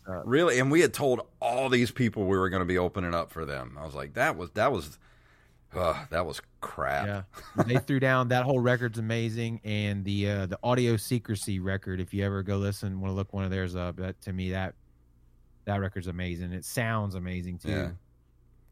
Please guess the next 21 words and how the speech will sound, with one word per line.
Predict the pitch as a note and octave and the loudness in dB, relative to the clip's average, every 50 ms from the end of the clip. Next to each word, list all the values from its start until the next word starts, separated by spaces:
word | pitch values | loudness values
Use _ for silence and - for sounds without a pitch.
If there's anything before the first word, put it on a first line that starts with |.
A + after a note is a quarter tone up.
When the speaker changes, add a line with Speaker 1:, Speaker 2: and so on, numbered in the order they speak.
| _ _ _ _ _ _ _ _ _ _ _ _ - | _ _ _ _ _ _ _ _ _ _ _ _ -16
Speaker 2:
So, | - - - C#3 | -8 0 4 4
all | C3 | 6
right, | D3+ F#3 F3 C#3+ - - | 6 6 4 2 0 0
we're, | A2 B2+ B2 C3 C3 B2+ | 2 2 4 4 4 4
we're | A2+ G#2+ A#2 B2 B2+ | 4 4 4 6 8
at | B2 B2 A#2 A#2 A#2+ A#2+ | 8 6 6 6 6 8
our | B2 B2 B2 | 8 6 6
number | A#2+ A#2+ B2 B2 A#2+ C3 | 6 6 6 6 6 4
one | B2 A#2 A#2 B2 B2+ C3 C3+ | 4 6 6 6 6 6 4
spot | B2+ - - - C3+ C#3 D#3 - - | 2 0 2 4 6 6 6 6 2
now. | F#2+ F#2 F2+ F2 | 0 0 0 0
So, | F2 - F#2+ | -2 -4 -6
Jared, | D2 E2+ A2 C3+ C3+ G2 | -4 0 0 2 2 2
what's | F2 G2+ G2+ - | 2 0 0 0
your | - A2+ | -2 -2
number | A2 A2+ A#2+ A#2+ A#2 A#2+ | 0 0 0 0 0 0
one | A#2 A2+ A#2 A#2+ A#2+ | 2 2 2 2 0
spot? | A#2 - - - A2+ B2 C3+ G2 - | 0 -4 -2 0 2 2 2 2 0
Favorite | - - G2 G2+ G#2 A2+ G#2 | 0 2 4 4 4 4 2
metal | G#2 A2 A#2 C3+ C#3 | 2 4 4 4 4
bands? | A2+ G#2+ F#2 F2+ F2 D#2+ D#2 - - | 2 0 0 -2 -2 -6 -8 -10 -14